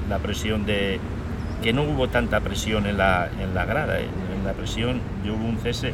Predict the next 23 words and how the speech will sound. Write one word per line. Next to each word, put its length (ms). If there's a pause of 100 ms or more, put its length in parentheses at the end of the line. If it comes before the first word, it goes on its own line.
un 140
cese 320 (560)
sin, 500
sin 340
una 140
presión 640
tremenda, 540
en, 80 (320)
porque 180
el, 60 (200)
porque 220
la 120
grada, 320 (680)
el, 160
el, 220 (100)
el 160
socio 460
veía 260
que 100
el 60
equipo 300 (840)
trabajaba 500
bien, 320